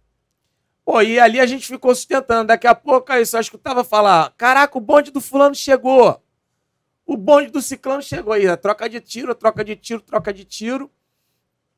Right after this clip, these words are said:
Aí, é, <laughs> os colegas, eu sempre saí, eu sempre falo, quer andar confortável, anda pesado, meu irmão. Não sai com o ca-, tem polícia que sai do batalhão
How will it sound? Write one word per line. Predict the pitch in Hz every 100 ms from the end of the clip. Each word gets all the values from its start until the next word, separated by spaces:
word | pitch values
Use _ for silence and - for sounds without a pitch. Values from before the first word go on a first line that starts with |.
| _ _ _ _
Aí, | 214 220 233 233 202 151 101 _ _ _ _ _ -
é, | 175 196 196 196 190 180 175 165 151 131
<laughs> | -
os | -
colegas, | 247 208 226 202 185 151
eu | 226 262
sempre | - 277 - -
saí, | - 202 180 240 139 _ _ _ _ _ _ -
eu | 151
sempre | 190 208
falo, | - 170 135 101 - _ _ _ _ _ _ _ _ _
quer | 220 226
andar | 196 185 185
confortável, | 165 156 - 120 104 - 151 123 95 92 _ _ _ _ -
anda | 202 202 214 196 208 - _ _
pesado, | 220 156 113 123 127 131 110 _
meu | 95
irmão. | 90 85 _ _ _
Não |
sai | - - 403
com | 254 262
o |
ca-, | 247 208
tem | - 247
polícia | 254 233 202 254 247
que | - 220
sai | - 220
do | 214
batalhão | 202 214 196 175 233 208 117